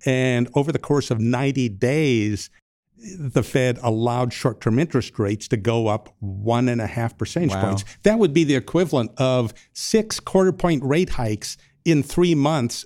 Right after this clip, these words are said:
Speaker 1: And guess what? We had Black Monday. In reality, it was a monetary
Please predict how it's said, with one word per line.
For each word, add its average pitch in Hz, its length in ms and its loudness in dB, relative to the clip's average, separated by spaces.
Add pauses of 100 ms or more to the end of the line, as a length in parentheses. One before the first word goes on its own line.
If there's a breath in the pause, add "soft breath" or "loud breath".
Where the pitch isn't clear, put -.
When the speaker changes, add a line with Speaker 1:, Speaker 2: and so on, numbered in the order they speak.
Speaker 1:
And 143 400 -2
guess 160 260 0
what? 120 240 0
We 120 100 2
had 131 200 -2
Black 135 320 -2
Monday. 120 500 0 (520 loud breath)
In 123 180 4
reality, 131 720 2
it 127 60 2
was 135 260 2
a 123 40 0
monetary 131 920 0